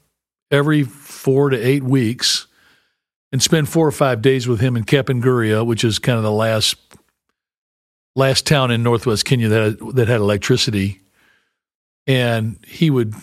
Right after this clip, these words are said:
train them for five, he would teach them Bible stories for five days. And of course, because they were illiterate in the context they were living in, their ability to retain what they hear is way better than,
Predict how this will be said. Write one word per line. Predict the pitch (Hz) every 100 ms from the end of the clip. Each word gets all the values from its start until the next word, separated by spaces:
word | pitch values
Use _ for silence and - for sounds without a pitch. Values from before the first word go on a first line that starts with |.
| - -
train | - 160 214
them | 202
for | 123
five, | 113 131 131
he |
would | 156 139
teach | 151 -
them | 151
Bible | 151 202 233
stories | - 131 95 98 - _ 202 _ _ _ _ _ _ _
for | 147
five | - 127 123
days. | 143 170 113 - - - - _ -
And | 156
of |
course, | - 180 156
because | - 127 139 120
they | 127
were | 113
illiterate | 120 151 147 147 120 120
in | 135 120
the |
context | 113 143 131 139 120
they | 127
were | 107 110
living | 131 135
in, | 113 107 98 - - - _ _ _ -
their | 156
ability | 143 113 131 123 123
to | 110
retain | 104 - 131 127
what | 117 107
they | 107
hear | 117 127 110
is | 101
way | 127 120 123 143
better | 131 123 113 107
than, | 107 107 104